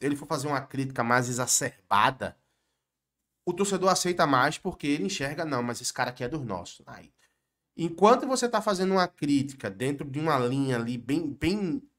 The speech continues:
sabe, bem frágil, mas assim, segurando um pouquinho ali pra, pra não ser muito pesada, o torcedor aceita. Isso aí é qualquer time.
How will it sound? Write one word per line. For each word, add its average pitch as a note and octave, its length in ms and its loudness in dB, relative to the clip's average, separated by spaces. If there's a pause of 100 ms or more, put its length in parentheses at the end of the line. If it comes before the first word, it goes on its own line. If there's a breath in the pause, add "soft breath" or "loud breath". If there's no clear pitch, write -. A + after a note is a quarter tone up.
(200)
sabe, C#3 320 -6
bem C3+ 240 -4
frágil, D3 500 4
mas D3 220 -2
assim, C#3+ 380 -6 (420 loud breath)
segurando E3 680 2
um D#3+ 40 -6
pouquinho D3 480 0
ali C3 320 0
pra, C3+ 400 -4
pra C#3+ 240 -4
não C#3 180 -4
ser C#3 140 -6
muito C#3 280 -2
pesada, B2+ 840 6
o C#3 100 -8
torcedor C#3+ 380 -8
aceita. E3 520 -8 (180)
Isso C3 200 -6
aí D#3+ 160 0
é D#3+ 40 -4
qualquer F3+ 340 0
time. C3 480 -2